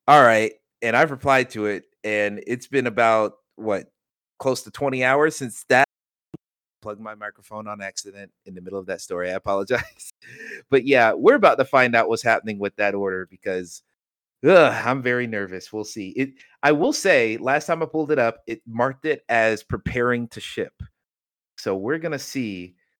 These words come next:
what happens with this thing. I'm actually gonna pull it up and have it in my other tab while I'm looking at this. But in any case,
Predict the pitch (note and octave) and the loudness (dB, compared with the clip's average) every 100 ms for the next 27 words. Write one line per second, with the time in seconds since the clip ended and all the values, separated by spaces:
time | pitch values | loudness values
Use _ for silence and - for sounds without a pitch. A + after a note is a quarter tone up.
0 | _ _ G#2 G2+ G#2 G2+ - F2+ F2 E2+ | _ _ -8 -6 -2 -4 -4 -12 -12 -18
1 | - F2 F2+ - E2+ - F2 D#2+ E2 A2+ | -20 -16 -14 -14 -18 -16 -16 -14 -10 -6
2 | C3+ B2 A#2+ G#2 G2 - G#2+ G2 F#2 - | -4 -6 -8 -8 -10 -8 -6 -6 -6 -8
3 | F#2 F2+ F2+ - G2 F#2+ F#2 _ _ G2+ | -12 -12 -18 -10 -8 -6 -8 _ _ -12
4 | F#2+ F#2 F2+ F#2 F2 F#2 E2+ E2+ E2+ F2 | -8 -6 -6 -8 -10 -10 -10 -10 -12 -12
5 | - E2 E2 D#2+ - F2+ - _ _ _ | -16 -20 -16 -18 -10 -8 -8 _ _ _
6 | - G#2 D#3 D3+ - E2+ D#2 - | -6 0 0 -2 -6 -8 -8 -18